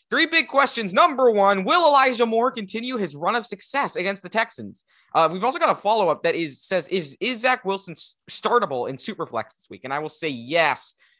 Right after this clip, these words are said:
if you don't have any other options. I mean, if it's between, like, Zach Wilson or, like, a Jared Goff type, I would go with Zach Wilson because of the matchup against Houston. But I'm hoping you have better matchups because Zach Wilson in Superflex have, has been very, very inconsistent.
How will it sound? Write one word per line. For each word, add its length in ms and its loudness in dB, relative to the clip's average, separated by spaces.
if 120 -4
you 100 -2
don't 120 2
have 120 0
any 160 -2
other 180 -2
options. 320 -2
I 60 -8
mean, 160 -8
if 100 -10
it's 160 -18
between, 400 -10
like, 160 -4
Zach 260 -4
Wilson 320 -8
or, 60 -4
like, 160 -2
a 60 -6
Jared 420 -6
Goff 300 -4
type, 180 -4
I 80 -2
would 140 -6
go 100 -6
with 140 -12
Zach 200 -6
Wilson 340 -12
because 220 -6
of 60 -14
the 80 -6
matchup 240 -4
against 260 -10
Houston. 380 -12
But 100 -8
I'm 180 -2
hoping 400 -4
you 80 -6
have 160 -4
better 220 -2
matchups 400 -8
because 160 -14
Zach 240 -2
Wilson 220 -8
in 80 -10
Superflex 520 -10
have, 120 -12
has 180 -10
been 340 -10
very, 360 -4
very 260 -4
inconsistent. 600 -14